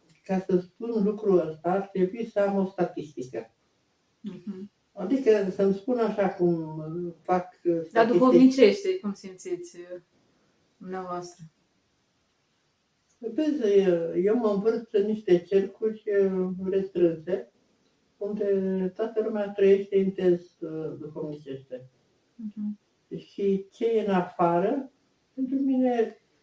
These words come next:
Speaker 2: Ați călătorit totuși și în afară.
Speaker 1: Nu
Speaker 2: Și
Speaker 1: e
Speaker 2: îmi spuneați, uh, de
Speaker 1: A,
Speaker 2: Occident,
Speaker 1: dacă
Speaker 2: care este mai secătuit.
Speaker 1: Vorbesc de alte țări, vrei să spui, în afară.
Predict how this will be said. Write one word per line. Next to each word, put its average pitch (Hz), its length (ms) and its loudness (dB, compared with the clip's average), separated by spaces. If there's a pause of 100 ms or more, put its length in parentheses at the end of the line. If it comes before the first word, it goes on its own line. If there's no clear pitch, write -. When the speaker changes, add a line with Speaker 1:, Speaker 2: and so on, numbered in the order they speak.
(140)
Speaker 2:
Ați 214 200 -2
călătorit 262 420 6
totuși 220 300 2
și 214 80 -4
în 233 60 -2
afară. 170 500 -4 (500)
Speaker 1:
Nu 240 180 -6
Speaker 2:
Și 196 80 2
Speaker 1:
e 220 40 6
Speaker 2:
îmi 220 340 2
spuneați, 226 500 -2
uh, 196 60 6
de 185 360 2
Speaker 1:
A, 202 100 8
Speaker 2:
Occident, 208 420 8
Speaker 1:
dacă - 100 4
Speaker 2:
care 220 360 8
este 214 340 2
mai 208 340 4
secătuit. 208 800 0 (1300)
Speaker 1:
Vorbesc 143 440 -2
de 143 140 -2
alte 117 320 0
țări, 185 300 2
vrei 131 180 -2
să 120 160 -8
spui, 110 340 -8 (180)
în 120 140 -8
afară. - 560 -8